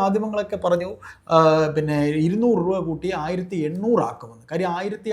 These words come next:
അറുന്നൂറാണ് ഇപ്പോൾ ഉള്ളത്. കുടിശ്ശികയൊക്കെ ഏതാണ്ട് കൊടുത്തു തീരാറായി. അതിപ്പോൾ ഒരു നാനൂറ് രൂപ കൂട്ടി രണ്ടായിരം ആക്കിയിട്ടുണ്ട്. പിന്നെ ആശമാരുടെ ഓണറേറിയം ആയിരം രൂപയാക്കിയിട്ടുണ്ട്. അവരുമായിട്ട് ഒരു ചർച്ചയ്ക്കും മുഖ്യമന്ത്രി ഇതുവരെ ഇരുന്നില്ല.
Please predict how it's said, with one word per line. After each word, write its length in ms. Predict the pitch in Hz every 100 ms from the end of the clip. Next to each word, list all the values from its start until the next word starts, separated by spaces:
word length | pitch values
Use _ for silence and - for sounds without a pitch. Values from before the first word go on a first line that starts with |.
| 180
അറുന്നൂറാണ് 460 | 185 214 226 196 147
ഇപ്പോൾ 140 | 127
ഉള്ളത്. 180 | 117 117 - _ - - - _
കുടിശ്ശികയൊക്കെ 500 | 233 247 294 269 247 233
ഏതാണ്ട് 200 | 226 226 185
കൊടുത്തു 200 | 170 185
തീരാറായി. 300 | 135 113 - 185
അതിപ്പോൾ 260 | 214 254 214
ഒരു 80 | 202 175
നാനൂറ് 360 | 202 240 208 180
രൂപ 100 | 170
കൂട്ടി 220 | 151 147 165 143
രണ്ടായിരം 580 | 151 175 202 220 190 131
ആക്കിയിട്ടുണ്ട്. 400 | 120 123 - - _ - - -
പിന്നെ 160 | 202 170 165
ആശമാരുടെ 520 | 220 294 247 202 196 165
ഓണറേറിയം 640 | 180 202 196 175 156 160 - - 143
ആയിരം 240 | 190 233 175
രൂപയാക്കിയിട്ടുണ്ട്. 640 | 127 131 117 113 - - -
അവരുമായിട്ട് 340 | 135 156 160 165
ഒരു 100 | 220 196
ചർച്ചയ്ക്കും 460 | 165 - 190 226 208
മുഖ്യമന്ത്രി 360 | - 190 185 180
ഇതുവരെ 240 | 175 190 185
ഇരുന്നില്ല. 300 | 180 185